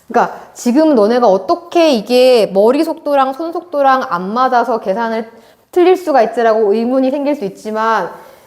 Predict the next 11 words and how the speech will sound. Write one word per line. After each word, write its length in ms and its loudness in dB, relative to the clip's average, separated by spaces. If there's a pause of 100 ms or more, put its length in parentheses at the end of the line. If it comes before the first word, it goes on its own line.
(180)
미친 480 2
듯이 160 2
공부를 440 0
하다 180 0
보면 360 -2
반드시 500 -2
그런 200 -2
날이 180 -2
올 160 -6
거란 240 0
말이지. 640 -4